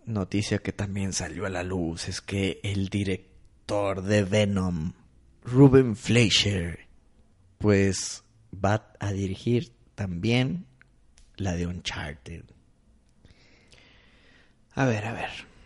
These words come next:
Speaker 2: Pero no tiene nada que ver una cosa con la otra. O sea, son nada más tem-, proyectos distintos y se acabó.
Speaker 1: Sí, pero
Speaker 2: Ah, ok,
Speaker 1: pues, dicen
Speaker 2: ok.
Speaker 1: que es, es prospecto para que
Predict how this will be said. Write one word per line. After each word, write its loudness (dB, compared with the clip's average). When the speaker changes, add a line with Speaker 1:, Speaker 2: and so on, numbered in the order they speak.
Speaker 2:
Pero 2
no 0
tiene 2
nada -4
que 0
ver 2
una -2
cosa -2
con -2
la 4
otra. 2
O 0
sea, 2
son -4
nada 2
más -2
tem-, 6
proyectos 2
distintos -6
y -4
se 0
acabó. 2
Speaker 1:
Sí, 8
pero 6
Speaker 2:
Ah, 2
ok, 0
Speaker 1:
pues, 10
dicen 6
Speaker 2:
ok. -2
Speaker 1:
que 8
es, 2
es 4
prospecto 4
para 4
que 6